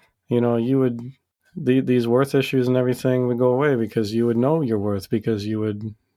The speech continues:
you would be in complete relationship with yourself. And kind of what I was hinting at earlier, like, as you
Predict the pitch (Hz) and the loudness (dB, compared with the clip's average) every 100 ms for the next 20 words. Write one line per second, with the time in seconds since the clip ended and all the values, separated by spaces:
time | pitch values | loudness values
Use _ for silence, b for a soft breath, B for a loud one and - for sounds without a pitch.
0 | _ - 135 113 110 101 113 107 92 104 | _ -6 -4 0 -2 0 0 0 -4 -4
1 | 113 110 101 101 98 - 101 113 113 104 | -4 -2 -2 -2 -4 -4 -6 -4 -4 -4
2 | - 110 147 - b b b b b b | -4 -6 -6 -14 b b b b b b
3 | b _ _ 117 104 101 101 - - 139 | b _ _ 0 2 0 -4 -8 0 2
4 | 135 127 117 110 131 120 117 110 127 135 | 4 4 2 0 -2 0 0 2 2 2
5 | 127 113 110 107 101 - - - - 247 | 4 2 2 0 -4 -14 -20 -18 -20 -20
6 | - _ - - 123 110 117 110 104 98 | -20 _ -8 0 0 2 2 2 0 -6